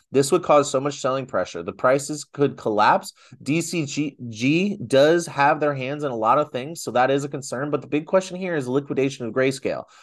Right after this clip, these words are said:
Will it happen or not? So I got, I'm gonna dig into these, to the, this whole thing. I've kinda separated it out for you already. All right, so here you go. "I think voluntary liquidation of G B T C is rather unlikely based on what we know.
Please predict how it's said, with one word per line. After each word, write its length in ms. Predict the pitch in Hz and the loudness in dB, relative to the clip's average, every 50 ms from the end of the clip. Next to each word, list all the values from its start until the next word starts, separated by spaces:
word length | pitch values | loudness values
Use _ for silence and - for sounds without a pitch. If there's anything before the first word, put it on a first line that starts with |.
| _ _ | _ _
Will 280 | - 113 135 160 180 190 | 0 2 4 4 6 4
it 120 | 202 196 | 4 2
happen 520 | 156 123 104 104 104 107 117 120 123 131 _ _ _ _ | 2 0 0 0 0 0 -4 -6 -8 -10 _ _ _ _
or 160 | - 113 120 131 | -6 -4 -2 0
not? 360 | 151 165 156 113 85 78 - _ _ _ | 2 2 2 2 0 -2 -6 _ _ _
So 380 | - - - 120 92 80 78 - _ | -6 -2 0 0 0 -2 -4 -10 _
I 140 | - 104 110 | -4 -4 0
got, 280 | 110 123 120 120 120 - | 0 2 2 2 0 -2
I'm 60 | 113 | -4
gonna 160 | 117 113 110 | -6 -6 -6
dig 240 | 110 104 127 135 131 | -6 -4 -6 -4 -4
into 240 | 143 139 139 - 143 | -6 -6 -6 -6 -4
these, 460 | 123 131 131 131 127 127 - - _ _ _ - | -4 -2 -2 -2 -4 -6 -8 -10 _ _ _ -4
to 120 | - 135 | -2 -2
the, 300 | 120 110 123 127 123 - - | -2 -2 -2 -4 -4 -4 -4
this 220 | 107 120 113 - | -4 -4 -4 0
whole 160 | - 131 123 | 0 0 0
thing. 300 | 120 - - 113 104 98 | 0 0 -4 -4 -4 -4
I've 240 | 98 98 98 92 - | -4 -4 -6 -6 -6
kinda 180 | - 120 113 107 | -4 -4 -4 -4
separated 560 | - - 117 110 - 117 110 104 101 101 98 | -2 -2 -2 -2 0 0 0 0 0 0 0
it 60 | 98 | 2
out 200 | 95 95 92 - | 2 0 0 -4
for 120 | - 95 92 | -6 -8 -6
you 120 | 90 87 | -4 -2
already. 280 | 90 90 90 85 80 71 - _ - - - - - - | 0 0 0 -2 -4 -8 -16 _ -20 -20 -20 -20 -10 0
All 80 | - - | 4 4
right, 160 | 127 113 101 | 4 4 4
so 140 | 104 - 147 | 2 2 2
here 100 | 143 156 | 4 4
you 60 | 151 | 4
go. 160 | 135 117 101 - | 4 2 2 2
"I 80 | - | 0
think 320 | 143 - - 220 220 220 - | -2 -2 -2 -4 -4 -2 0
voluntary 560 | 135 143 156 175 185 180 185 196 180 180 160 | 2 2 2 2 0 -2 -2 -2 -2 -2 -2
liquidation 560 | 143 139 143 139 151 131 127 135 131 - 131 | -2 -4 -4 -4 -4 -4 -4 -4 -6 -8 -8
of 100 | 127 120 | -8 -8
G 180 | 110 104 117 123 | -6 -4 -4 -2
B 180 | 117 127 127 | -2 -2 -4
T 240 | 120 120 - 127 123 | -4 -4 -4 -4 -4
C 420 | 120 - - 123 117 104 98 98 71 | -4 -4 -4 -2 -2 0 0 -2 -2
is 200 | 92 107 101 107 | -2 -2 0 2
rather 280 | 120 117 127 131 139 | 4 4 6 6 6
unlikely 440 | 139 139 139 139 135 131 135 123 107 | 4 4 2 2 0 0 0 -2 -2
based 340 | 90 110 113 117 117 - 110 | 0 0 0 -2 -2 -4 -4
on 100 | 101 95 | -4 -4
what 140 | 101 104 95 | -4 -4 -4
we 140 | 104 113 | -4 -4
know. 300 | 113 123 117 107 92 85 | -2 0 0 0 -2 -4